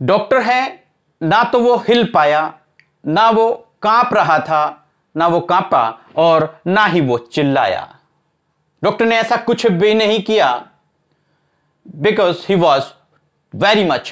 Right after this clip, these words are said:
horrified, क्योंकि जो डॉक्टर है वो बहुत ज्यादा डर गया था। He was not in a condition to move, to tremble or to cry। ना वो हिलने की स्थिति में था,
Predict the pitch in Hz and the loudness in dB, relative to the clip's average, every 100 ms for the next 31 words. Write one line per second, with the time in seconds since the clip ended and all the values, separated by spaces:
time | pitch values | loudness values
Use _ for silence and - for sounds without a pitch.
0 | - 170 147 104 - - - - _ _ | -2 0 0 -2 -10 -14 -20 -20 _ _
1 | - 170 208 220 233 226 - 156 151 226 | -6 -2 0 2 0 -2 -6 -2 -2 0
2 | 220 226 170 190 175 185 190 190 - - | 0 0 2 0 0 0 0 -2 -8 -12
3 | 113 208 196 139 107 90 - - _ _ | -2 2 2 2 -2 -4 -12 -20 _ _
4 | _ _ _ _ _ - 160 190 202 254 | _ _ _ _ _ -2 0 2 2 0
5 | - - _ _ - 208 220 202 196 220 | -4 -16 _ _ -4 -2 0 0 2 0
6 | 214 156 95 - _ _ _ _ _ - | 0 0 -2 -10 _ _ _ _ _ 0
7 | 175 135 - _ _ _ - 185 190 120 | 2 0 -4 _ _ _ 0 2 4 2
8 | 104 _ 175 170 175 190 139 107 - _ | -4 _ -2 0 2 2 2 -2 -6 _
9 | 127 127 - 123 - 151 82 - _ _ | -2 -2 -2 -8 -4 -2 -4 -10 _ _
10 | _ 139 175 175 160 131 - _ - _ | _ -2 0 2 0 -2 -8 _ -20 _
11 | _ - 180 208 220 202 208 - - - | _ 0 2 2 0 0 -4 -6 -8 -2
12 | 202 220 214 214 214 | 0 0 0 -2 -6